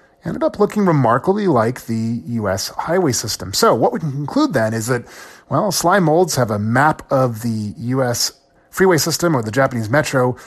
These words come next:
sort of etched into their, well, I was gonna say brains. They obviously don't have brains, uh, nor do they have central nervous systems. Um,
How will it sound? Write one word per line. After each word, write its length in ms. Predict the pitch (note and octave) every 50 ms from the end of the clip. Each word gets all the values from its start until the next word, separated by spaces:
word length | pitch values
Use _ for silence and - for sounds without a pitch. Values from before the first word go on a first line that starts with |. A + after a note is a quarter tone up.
| - -
sort 180 | - - D3 A#2+
of 220 | A2 F#2+ - - _ _ _ _ _ _ _ _ _
etched 280 | D#3 C#3+ - - -
into 240 | C#3 C3+ C3+ B2 B2+
their, 440 | A2+ B2+ A#2+ A#2 A2+ A2 G#2+ G2+ - _ _ _ _ _
well, 300 | G2 A2+ A2 G#2 G2 G2 - -
I 60 | - A2+
was 140 | A#2+ A#2+
gonna 160 | - A2+ A2 A2
say 140 | - A2
brains. 360 | G2+ G2 G#2 G2+ G#2+ A#2 A#2 G#2
They 60 | G2+
obviously 280 | F#2+ G2+ A2 G#2 -
don't 100 | - F#2
have 200 | F2+ G2 - G2
brains, 340 | E2+ F#2 F#2 A2+ D3 - - - - - - - - _
uh, 400 | - C3+ B2+ A#2+ A#2 A2+ A#2 A#2 A2
nor 140 | B2+ D3 E3
do 60 | F3
they 120 | E3+ E3+
have 120 | E3+ D#3+ -
central 260 | - F3+ E3 E3 D#3
nervous 300 | D#3 G#3+ B3 G#3 D3+ -
systems. 500 | B2+ A2 - - A2 G#2 A2 G#2 - - - - - - -
Um, 540 | - C3+ C3+ C#3 C#3 C#3 C3+ C3+ C3+ A#2+ G#2